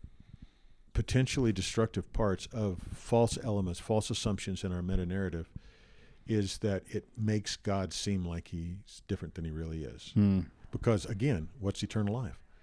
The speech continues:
Speaker 1: It's to know him.
Speaker 2: Yeah.
Speaker 1: To know him as he is, to experience him. Uh, in that same passage of Scripture that I alluded to about us knowing in part, uh, Paul concludes that,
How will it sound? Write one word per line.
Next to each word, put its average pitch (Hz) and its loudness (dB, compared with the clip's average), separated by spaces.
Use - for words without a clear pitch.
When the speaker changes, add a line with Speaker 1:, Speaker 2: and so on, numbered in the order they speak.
Speaker 1:
It's - -6
to 107 -2
know 110 2
him. - -10
Speaker 2:
Yeah. 98 8
Speaker 1:
To 110 2
know 117 8
him 113 6
as 104 4
he 110 4
is, 123 0
to - -4
experience 113 0
him. - -12
Uh, 95 -2
in 135 4
that 127 2
same 120 2
passage 110 0
of 98 -2
Scripture 117 0
that 95 0
I 98 0
alluded 101 2
to 110 -2
about 92 -2
us 98 -2
knowing 101 0
in 82 -4
part, 123 2
uh, 92 -4
Paul 120 6
concludes 135 2
that, 87 -2